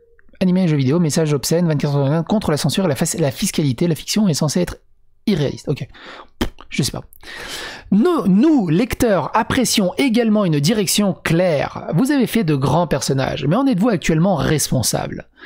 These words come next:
L'une, l'une des principales raisons pour lesquelles les mangas gagnent gros est qu'ils sont extrêmement faciles d'accès. Choisissez simplement un titre qui vous attire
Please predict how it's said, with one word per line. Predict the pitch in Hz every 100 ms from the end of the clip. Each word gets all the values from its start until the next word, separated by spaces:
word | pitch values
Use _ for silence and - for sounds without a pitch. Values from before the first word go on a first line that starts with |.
| - - -
L'une, | 185 320 262 170 -
l'une | 180 196 269 185
des | 139
principales | - 247 233 196 170
raisons | 147 147 180
pour | 165 131
lesquelles | 131 202 190
les | 131
mangas | 139 156 143 123
gagnent | 127 143 127 131
gros | 135 180 151 - _ _ _ -
est | 254
qu'ils | 175 143
sont | 170 -
extrêmement | - - - 170 147 143
faciles | 135 135 - 143
d'accès. | 127 117 - - - - - - -
Choisissez | - 233 208 165
simplement | 135 - 226 196 175 151
un | 131
titre | - 208 - -
qui | -
vous | 247 151
attire | 117 - 123